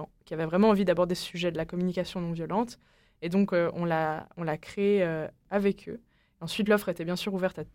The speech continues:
tous les étudiants et étudiantes suisses, euh, comme, euh, comme toujours. Mais, euh, euh, cette offre avait lieu à l'E P F L parce qu'on l'a créée sur mesure, euh, avec, euh, l'E P F L.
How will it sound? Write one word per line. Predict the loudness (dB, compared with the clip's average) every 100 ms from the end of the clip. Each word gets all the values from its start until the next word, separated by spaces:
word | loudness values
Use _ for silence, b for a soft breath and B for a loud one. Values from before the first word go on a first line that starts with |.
| _
tous | -8 -2
les | 0 0
étudiants | -2 -6 -6 -6
et |
étudiantes | -6 -8 -8
suisses, | -4 -4 -4 -6 -10
euh, | -10 -10
comme, | -6 -4 -4
euh, | -6 -10
comme | -10 -6
toujours. | -2 2 2 0 b b b b _
Mais, | 0 2 4 4 2 -2
euh, | -4 -2 -4 -8 -12 -10
euh, | -6 -6 -8 -10
cette | -10 -10 -4 0 4
offre | 4 2 -6
avait | -2
lieu | 2 2 2
à | 2
l'E | 2
P | 0
F | -2 -2
L | -6
parce | -8
qu'on | -10 -8
l'a | -8
créée | -6 -6
sur | -6 -2 0
mesure, | 2 0 -2 -4 -4
euh, | -6 -6 -6 -8
avec, | -8 -6 -6 -6 -8
euh, | -8
l'E | -8
P | -10
F | -12
L. | -16